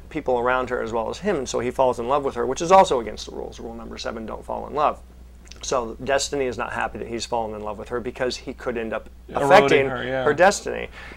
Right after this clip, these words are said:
Speaker 1: And of course, then there's Jerry, who is in charge of everything, and Jerry is God.
Speaker 2: Mm-hmm.
Speaker 1: And so Jerry is in charge of everything, and he's a bit of a control freak and a megalomaniac. And Destiny is an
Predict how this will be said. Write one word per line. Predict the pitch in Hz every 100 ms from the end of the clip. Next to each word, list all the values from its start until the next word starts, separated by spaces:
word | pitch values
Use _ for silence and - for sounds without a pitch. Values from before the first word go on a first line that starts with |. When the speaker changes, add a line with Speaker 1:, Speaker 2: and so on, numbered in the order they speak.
| -
Speaker 1:
And | 131 127
of | -
course, | 143 135 -
then | 131 131
there's | 127 123 113
Jerry, | 127 160 156 127
who | 117 120 120 117 117
is | 120 113
in | 110
charge | 160 170
of | 120
everything, | 107 107 104 110 110 -
and | 117
Jerry | 110 110 110
is | 120 135
God. | 123 98 98 - - -
Speaker 2:
Mm-hmm. | - 143 127 - - -
Speaker 1:
And | 113
so | 107
Jerry | 113 113 113 117
is |
in | 113
charge | 110 117 104
of | 110
everything, | 107 110 127
and | 131
he's | 160 151
a | 139
bit | 131
of | 123
a | 117
control | 113 123 113 117
freak | - 110 113 - - -
and | 120
a |
megalomaniac. | 117 110 117 113 110 110 120 - - - - - -
And | 120
Destiny | 131 151 - 156
is | 151
an | 139